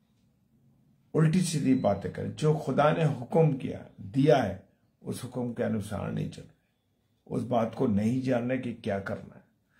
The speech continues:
दुनिया के बहाव में वो बहते चले जा रहे हैं। मुझे और आपको दुनिया से अलग रहना है, अपने आप को विश्वास योग्य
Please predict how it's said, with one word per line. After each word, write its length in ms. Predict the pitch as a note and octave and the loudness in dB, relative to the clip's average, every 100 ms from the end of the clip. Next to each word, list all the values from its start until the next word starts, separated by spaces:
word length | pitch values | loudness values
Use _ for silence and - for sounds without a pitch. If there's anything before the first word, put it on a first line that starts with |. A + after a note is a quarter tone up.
| _ - | _ -8
दुनिया 360 | - C3 C#3 C#3 | -4 -2 0 -2
के 160 | C3 A#2+ | 0 0
बहाव 320 | G#2 G2 B2+ | 0 -2 -2
में 120 | C3+ | -2
वो 160 | B2 A2+ | -2 -2
बहते 380 | G#2 G#2 - | -4 -6 -8
चले 260 | - F2+ F2 | -8 -8 -8
जा 100 | - | -10
रहे 60 | - | -14
हैं। 300 | - _ _ _ _ _ _ _ _ _ _ A2+ | -20 _ _ _ _ _ _ _ _ _ _ -8
मुझे 220 | A2 A#2+ | -4 0
और 160 | A#2 | 2
आपको 540 | A2+ A2+ - A#2+ G2+ - _ - | 0 -2 -4 -4 -4 -8 _ -10
दुनिया 320 | - G2+ A#2 | -2 0 0
से 140 | - G#2+ | 0 -4
अलग 400 | - G2+ A2 A2+ | -6 -4 -2 0
रहना 280 | G2 F#2+ G2+ | 0 -2 -4
है, 140 | G#2+ - _ _ - | -10 -18 _ _ -8
अपने 320 | F#2+ A2 A#2 | -4 0 0
आप 200 | A2 A2 | -2 -4
को 140 | A#2 | -2
विश्वास 560 | G2+ F#2 - G2+ G2 F#2+ | -2 -2 -2 -2 -2 -4
योग्य 480 | G2+ G2 G#2 C3+ | -6 -4 -2 -4